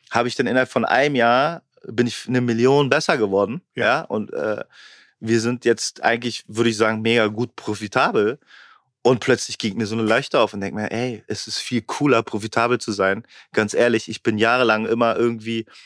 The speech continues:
Speaker 1: mit miese irgendwo hingeflogen und um Attacke zu machen.
Speaker 2: Ja.
Speaker 1: Und irgendwann bist du auch ausgepowert.
Speaker 2: Ja.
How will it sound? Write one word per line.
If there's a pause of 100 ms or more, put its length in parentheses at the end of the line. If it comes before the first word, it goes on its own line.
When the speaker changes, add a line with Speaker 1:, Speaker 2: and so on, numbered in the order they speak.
(200)
Speaker 1:
mit
miese
irgendwo
hingeflogen (440)
und
um
Attacke
zu
machen.
Speaker 2:
Ja.
Speaker 1:
Und
irgendwann
bist
du
auch
ausgepowert.
Speaker 2:
Ja.